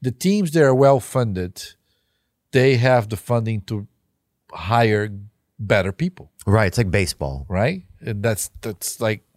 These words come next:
Speaker 1: like anywhere in the world. But the way they're making, so we're making adjustments all the time. And, and you talk about not just on the equipment, but how, the way we race. Uh, I mean, look at the challenge here in Nashville. We're, we have a street course. It's, it's,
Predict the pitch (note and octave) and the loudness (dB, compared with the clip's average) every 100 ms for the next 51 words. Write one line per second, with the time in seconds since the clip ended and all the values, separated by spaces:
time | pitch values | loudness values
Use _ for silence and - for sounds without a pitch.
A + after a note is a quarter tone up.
0 | _ _ G#2 G#2 - B2 B2 A2+ G#2+ G2+ | _ _ -2 -2 0 0 2 0 -2 -2
1 | G#2+ C#3 G2+ G2+ F#2+ A#2 G2+ - - - | 2 2 2 -4 0 0 0 -6 -20 -20
2 | _ _ B2 A2+ C#3 D3 C3+ C3 B2+ C#3+ | _ _ -2 2 2 2 2 2 2 0
3 | C3 A2 G#2 B2+ B2 D#3 C#3+ C#3+ B2 A#2 | 0 -6 -2 0 2 2 2 0 0 -2
4 | G2 A#2 G#2+ - G2+ - _ G#2 G2+ F#2+ | -2 -2 -4 -6 -8 -10 _ -2 -2 -6
5 | - F2+ - _ _ _ _ - A2 G#2 | -10 -12 -12 _ _ _ _ -6 -4 -2
6 | G2+ A2 G#2+ G2+ A2+ G#2+ G#2+ G2+ G2+ F#2+ | -4 -6 -6 -4 -2 -2 -4 -2 -2 -4
7 | G#2+ A2+ A2 A2 G#2 G#2 G2+ G2 - E3 | -4 -4 -4 -4 -4 -4 -6 -6 -4 -4
8 | - G#2+ G2+ G2+ - _ _ _ - G#2+ | -4 -8 -4 -6 -6 _ _ _ -10 -8
9 | - G2 G2 F#2+ G#2 C3 B2 - - - | -4 -2 0 -2 0 2 0 -4 -14 -16
10 | - _ _ _ - F#2 _ _ - B2+ | -20 _ _ _ -8 -8 _ _ -6 -2
11 | B2+ A#2+ C3+ C#3 G#2+ - A2+ G#2+ G2 E2+ | -2 -2 -2 -2 -6 -4 -2 -2 -4 -8
12 | F#2 E2+ C3 A2+ G2 A2 A2 - G2 G#2 | -10 -4 -2 -2 -2 -4 -4 -8 -8 -6
13 | - C#3 D#3 D3+ - - A2+ - E2+ - | -6 0 0 0 -4 -6 -8 -10 -10 -10
14 | A#2 - C#3 - | -12 -10 -10 -10